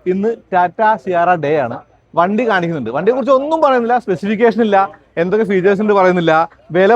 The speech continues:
പറയുന്നില്ല, ഒന്നുമില്ല. പക്ഷെ വണ്ടി ഇതാ റെഡി എന്ന് പറയാണ്. ആ പറച്ചിൽ ഞാൻ നിങ്ങളോടും കൂടി പറയാണ്. അപ്പൊ വണ്ടി കാണിച്ചുകൊണ്ടാ കാര്യങ്ങൾ പറയാം. ഇതാണ് സിയാറ, കാണാൻ എങ്ങനെയാണെന്നുള്ളത് മാത്രമേ പറയുന്നുള്ളൂ, വേറെ ഒന്നും പറയില്ല. Even ബോണറ്റ് പോലും തുറക്കാൻ പറ്റില്ല കേട്ടോ.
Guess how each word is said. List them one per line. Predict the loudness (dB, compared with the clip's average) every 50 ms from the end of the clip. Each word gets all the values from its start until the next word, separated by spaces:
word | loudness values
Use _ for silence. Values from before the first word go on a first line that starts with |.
| 4
പറയുന്നില്ല, | 2 2 2 0 -2 -2 0 0 -2 -2 _ 0 0
ഒന്നുമില്ല. | 2 2 2 2 2 2 2 0 -2 -2 _ -6 -8
പക്ഷെ | -6 -4 -4 -6 -6 -8 _ _ _ _ _ -2 0
വണ്ടി | 2 2 2 2 2 2 2
ഇതാ | 4 2 2 2 0
റെഡി | -2 -2 -4 -4 -4
എന്ന് | -6 -6 -4
പറയാണ്. | -4 -4 -4 -6 -8 -12 _ _ _ _ _ _ -2
ആ | -2 -2 0 0 -2
പറച്ചിൽ | -2 -2 -2 -4 -6 -6
ഞാൻ | -6 -6
നിങ്ങളോടും | -6 -4 -2 -2 -2 -2
കൂടി | -2 -2 -2
പറയാണ്. | -2 -2 -2 -4 -6
അപ്പൊ | -6 -6 -6
വണ്ടി | -6 -6 -6 -6 -4 -4
കാണിച്ചുകൊണ്ടാ | -4 -4 -4 -6 -6 -6 -4 -2 0 0 2
കാര്യങ്ങൾ | 0 0 0 0 -2
പറയാം. | -2 -2 -4 _ _ -20 -16 -10 -6 -2
ഇതാണ് | 0 0 0 0 -4 -8 -14 -18 _ -4
സിയാറ, | 0 2 2 2 2 0 -4 -6 _ _ _ _ -6
കാണാൻ | -6 -4 -4 -4 -4 -4 -4 -6 -6
എങ്ങനെയാണെന്നുള്ളത് | -6 -6 -8 -8 -8 -8 -6 -4 -4
മാത്രമേ | -2 -2 -2 -2 -2
പറയുന്നുള്ളൂ, | -2 -4 -4 -6 -6 -8 -6
വേറെ | -6 -6 -6 -8
ഒന്നും | -8 -8 -8 -6 -6 -4 -4
പറയില്ല. | -2 -2 -2 -4 -6 -8 _ _ _ -4 -2 0
Even | 0 0 -2 -4 _ _ _ _ -16 -12 -8 -4
ബോണറ്റ് | -2 0 0 0 0 0 -2 -6 -6 -6
പോലും | -6 -4 -4
തുറക്കാൻ | -6 -6 -6 -6 -6
പറ്റില്ല | -6 -6 -6
കേട്ടോ. | -6 -6